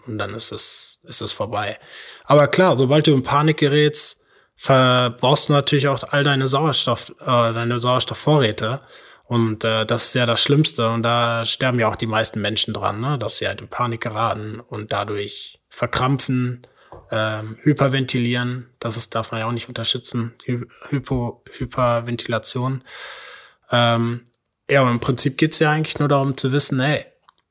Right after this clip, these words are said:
eigentlich kann ich locker zwei Minuten ohne Einatmen unter Wasser bleiben. Und wenn man das für sich mal herausgefunden hat, ist das schon relativ entspannt.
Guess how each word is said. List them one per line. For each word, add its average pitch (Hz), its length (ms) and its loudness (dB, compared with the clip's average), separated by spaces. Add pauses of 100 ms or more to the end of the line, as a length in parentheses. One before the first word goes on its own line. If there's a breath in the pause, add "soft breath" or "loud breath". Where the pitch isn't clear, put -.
(100)
eigentlich 156 600 -2 (120)
kann 135 160 -4
ich - 340 -6 (140)
locker 147 600 -2
zwei - 320 -2
Minuten 135 500 -4 (260)
ohne 139 380 -2
Einatmen 113 760 -6 (680)
unter 120 260 -6
Wasser - 220 -6
bleiben. 110 360 -12 (140)
Und 123 80 -4
wenn 120 100 0
man 120 140 0
das 113 200 2
für - 220 -8
sich 113 260 -8
mal 110 260 -4
herausgefunden 123 600 -4
hat, 165 160 -6
ist 139 160 -6
das 143 140 -6
schon 135 160 -6
relativ 123 400 -8
entspannt. 120 500 -8